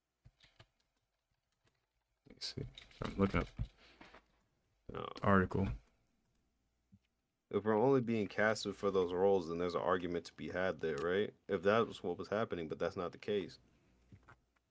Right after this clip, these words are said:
Speaker 2: That's why overall, it's just a stupid argument, right? It's like, why do you want to limit?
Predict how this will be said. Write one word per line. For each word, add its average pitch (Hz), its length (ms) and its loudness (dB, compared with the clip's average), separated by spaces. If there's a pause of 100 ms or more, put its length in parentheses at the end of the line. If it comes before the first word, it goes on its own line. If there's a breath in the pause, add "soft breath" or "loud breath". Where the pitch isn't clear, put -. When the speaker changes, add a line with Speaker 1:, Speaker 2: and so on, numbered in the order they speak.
(160)
Speaker 2:
That's 98 240 6
why 98 180 8
overall, 95 360 6
it's 95 120 -2
just 104 160 -8
a 101 60 -6
stupid 92 380 -4
argument, 87 440 2
right? 90 260 -2
It's - 160 -4
like, 87 120 -2
why 104 400 8
do 104 160 0
you 104 160 4
want 98 240 6
to 95 80 2
limit? 87 440 2